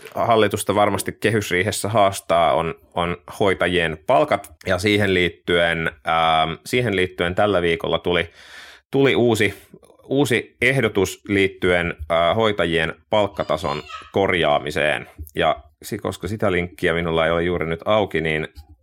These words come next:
avaan, <laughs> avaan sen. Eli, eli tosiaan Tehy ja Super ovat siis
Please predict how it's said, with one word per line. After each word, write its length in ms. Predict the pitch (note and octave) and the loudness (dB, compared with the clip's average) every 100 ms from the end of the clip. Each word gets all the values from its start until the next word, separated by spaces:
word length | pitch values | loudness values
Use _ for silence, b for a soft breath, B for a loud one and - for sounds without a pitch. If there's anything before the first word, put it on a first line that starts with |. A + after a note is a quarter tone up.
| _ - | _ 0
avaan, 340 | C3 C3 A2+ G#2 - | 2 2 2 0 0
<laughs> 80 | - | 2
avaan 540 | C#3+ - C#3 - B2+ | 2 2 -2 0 -4
sen. 400 | - C#3+ C3+ - - G#2 B A#2 | -4 -4 -4 -4 -6 -4 B 0
Eli, 260 | F#2+ G2 G2 B B B | 2 4 2 B B B
eli 200 | - G#2 G#2+ A#2 - G2+ | 0 2 4 2 0 -2
tosiaan 380 | B2 B2+ A2 G#2+ | 0 2 2 2
Tehy 280 | B2+ C3+ | 2 2
ja 120 | A2 G#2 | 2 2
Super 400 | C3 B2 G2+ E2 | 2 2 2 2
ovat 240 | F2 F2+ | 2 0
siis 300 | - F2+ - | 2 0 0